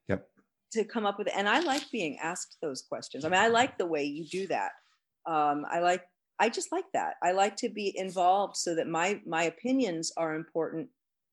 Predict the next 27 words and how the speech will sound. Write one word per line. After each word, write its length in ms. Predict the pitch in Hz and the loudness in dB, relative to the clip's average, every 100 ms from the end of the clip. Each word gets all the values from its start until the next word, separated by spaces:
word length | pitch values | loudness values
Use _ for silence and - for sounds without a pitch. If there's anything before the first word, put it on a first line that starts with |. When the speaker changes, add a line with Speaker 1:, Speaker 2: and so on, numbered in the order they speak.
| _ _ | _ _
Speaker 2:
You're 380 | 175 196 220 214 | -6 0 0 0
the 80 | 208 | -4
professional, 640 | 208 185 226 233 - 170 160 | -4 -2 0 0 -2 -2 0
but 140 | 156 | 0
it's 120 | - | -2
my 160 | 165 151 | -6 -8
tree. 440 | - 185 151 113 _ _ _ _ _ _ - | -6 -6 -6 -6 _ _ _ _ _ _ 4
Speaker 1:
And 320 | 151 147 139 113 | 8 10 8 8
that 400 | 120 131 165 165 - 139 _ - | 10 10 10 4 -12 -20 _ 6
gets 300 | 117 113 - | 6 6 2
to 300 | - 117 110 | 4 6 10
the 140 | 107 | 10
whole 280 | 104 104 101 | 10 8 8
concept 560 | - 107 107 - 101 107 | 8 6 6 4 4 6
of 220 | 95 92 | 4 8
what 260 | 95 90 | 6 6
the 140 | 101 92 | 6 8
artistic 680 | 87 - 220 214 101 - - - - | 8 6 4 8 4 4 -8 -20 4
goals 300 | 107 107 101 | 10 12 12
are 160 | 87 87 | 8 6
specifically. 800 | - 98 180 - 156 85 71 - - - - | 2 2 4 4 2 4 2 -4 -16 -6 6
Whereas 400 | 110 110 107 101 | 10 10 8 4
when 160 | 110 | 2
you 120 | 104 | 4
learn 260 | 101 117 123 | 6 4 6
with 140 | 110 | 6
someone 500 | - 127 139 110 101 | 6 4 6 6 4